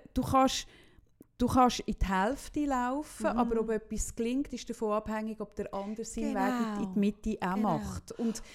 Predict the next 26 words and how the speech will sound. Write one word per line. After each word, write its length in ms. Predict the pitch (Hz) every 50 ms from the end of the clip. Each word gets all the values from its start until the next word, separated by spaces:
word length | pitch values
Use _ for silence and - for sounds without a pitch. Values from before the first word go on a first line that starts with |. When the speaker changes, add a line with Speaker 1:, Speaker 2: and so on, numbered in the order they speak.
| - - - -
Speaker 1:
das 140 | 269 294
ist 80 | - -
vielen 280 | - 294 277 285 294 294
Leuten 360 | 285 277 269 285 285 - 269
nicht 180 | 269 269 269 -
bewusst. 400 | - 269 262 277 330 320 - -
Die 60 | 294
haben 80 | 294 269
so 180 | 254 262 - 254
das 120 | 240 -
Gefühl, 240 | - - 262 262 247
wenn 100 | 233 220
ich 180 | 220 220 196
alles 460 | - 233 247 269 302 320 311 - - - _
gebe 340 | - 311 311 302 311 - 247
und 160 | 247 240 226
ich, 160 | 226 - - - -
ich 180 | 214 - -
gehe 280 | - 226 220 220 220 202
den 100 | - 196
ganzen 520 | - 214 220 254 294 320 - - - 311 277
Weg 260 | 269 254 262 262 254
Speaker 2:
Ja. 80 | 262 269
Speaker 1:
bis 200 | 254 240 226 -
über, 320 | 262 269 269 - 294 294 285 294 311 339 339 - - - - - - - -
aber 300 | - - 240 220 233 240